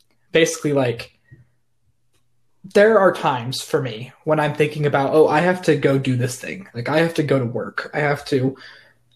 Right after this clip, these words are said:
do this assignment or whatever." And I get so anxious and so intensely f-, worried about random things, like, things that won't even happen or whatever,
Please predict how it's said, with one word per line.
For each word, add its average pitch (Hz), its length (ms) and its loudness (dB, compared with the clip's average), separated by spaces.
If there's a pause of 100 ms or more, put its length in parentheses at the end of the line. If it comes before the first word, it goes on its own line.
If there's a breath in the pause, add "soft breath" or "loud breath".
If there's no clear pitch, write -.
(160)
do 135 160 4
this 139 200 4
assignment 120 600 -2
or 139 160 0
whatever." 113 680 -2
And 147 140 2
I 165 140 6
get 156 400 4
so 208 400 6
anxious 156 580 0
and 139 200 -2
so 180 720 4 (560 loud breath)
intensely 165 500 0
f-, - 200 -12
worried 139 500 2
about 127 500 -2 (840)
random 175 360 4
things, 98 400 -6
like, 170 120 2
things 190 260 2
that - 220 0 (120)
won't 165 400 4
even 143 240 0
happen 117 460 -6
or 131 100 -8
whatever, 120 460 -8